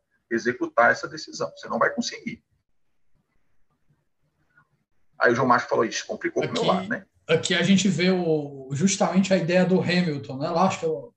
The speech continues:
Speaker 2: federalista, lá pelo federalista de setenta e pouco, né? Que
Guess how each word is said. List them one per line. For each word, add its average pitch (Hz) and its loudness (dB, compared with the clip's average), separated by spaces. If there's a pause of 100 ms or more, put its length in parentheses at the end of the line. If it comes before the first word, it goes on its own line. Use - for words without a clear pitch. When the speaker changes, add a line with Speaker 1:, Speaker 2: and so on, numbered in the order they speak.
Speaker 2:
federalista, 160 0
lá 175 2
pelo 170 -4
federalista 160 0
de - -8
setenta 160 -6
e 151 -4
pouco, 160 2
né? 165 -2
Que 156 -4